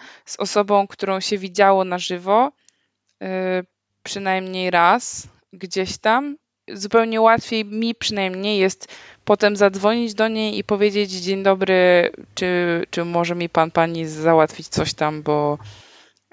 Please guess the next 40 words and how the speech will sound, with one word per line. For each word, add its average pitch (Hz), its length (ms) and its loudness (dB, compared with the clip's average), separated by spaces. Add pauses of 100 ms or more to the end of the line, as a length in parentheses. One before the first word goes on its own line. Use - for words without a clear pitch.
(140)
yy, - 80 -8 (800)
bo 156 120 -8
potrzebuję”, 156 800 0 (240)
z, 180 160 -12 (280)
niż 185 280 -2
z - 180 -8
kimś, 220 260 -2
kto - 140 0
jest 208 160 -2
obcy, 220 280 2
ja 202 60 0
go 190 100 -2
nigdy 196 260 -8
nie 202 120 -2
widziałam, 175 540 4
nie 170 100 -4
wiem, 170 140 -4
jak 165 120 -4
wygląda, 165 720 0 (320)
nie 180 120 0
wiem, 180 160 4
jaką 180 180 2
jest 185 140 -4
osobą, 160 640 0 (420)
nie 165 120 -6
wiem, 160 440 -6 (300)
czy 175 120 2
jest 170 340 -2
jakby 175 240 -2
z 170 40 -12
natury 180 360 2
raczej 180 280 2
miły 180 340 2
i 180 100 0
taki 175 260 -2
przychylny, 196 560 2
czy - 180 -4
trzeba 165 680 4 (200)
jakoś 160 340 -6
do, 170 120 -4